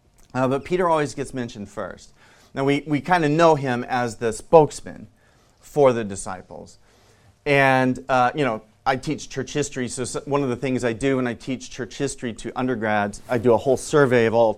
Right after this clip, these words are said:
two thousand years. But one of the topics that I, I, I dwell on, among o-, many others, is the development of the idea of the bishop, or of the ministry, or of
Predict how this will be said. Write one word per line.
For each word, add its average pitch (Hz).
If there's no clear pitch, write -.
two 131
thousand 104
years. 107
But 131
one 165
of 147
the 127
topics 147
that 135
I, 113
I, 117
I 117
dwell 135
on, 110
among 120
o-, 135
many 127
others, 113
is 139
the 131
development 143
of 123
the 131
idea 123
of 120
the 110
bishop, 131
or 127
of 123
the 120
ministry, 131
or 120
of 120